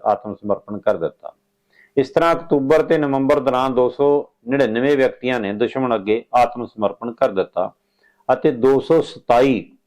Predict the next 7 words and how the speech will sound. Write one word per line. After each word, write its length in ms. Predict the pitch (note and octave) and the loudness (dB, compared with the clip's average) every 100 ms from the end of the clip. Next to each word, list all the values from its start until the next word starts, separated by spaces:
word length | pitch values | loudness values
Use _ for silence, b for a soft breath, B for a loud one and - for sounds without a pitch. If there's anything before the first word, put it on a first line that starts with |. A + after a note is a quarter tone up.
| _ _ - | _ _ -6
ਹਥਿਆਰ 420 | - A#2+ A2 A#2 | -2 2 2 2
ਸੌਂਪ 340 | - C#3+ C3+ F2 | -2 -2 -2 -4
ਦਿੱਤੇ, 380 | E2 - C2 - _ _ _ _ _ _ _ _ _ _ _ _ _ _ _ _ - | -8 -8 -18 -18 _ _ _ _ _ _ _ _ _ _ _ _ _ _ _ _ -2
ਸਰਕਾਰ 420 | A#2+ G#2+ C3 A#2+ | 0 4 2 2
ਨੂੰ 120 | A2 | 0
ਸੌਂਪ 260 | - G#2+ D#2+ | 0 -2 -2
ਦਿੱਤੇ। 340 | - - | -4 -4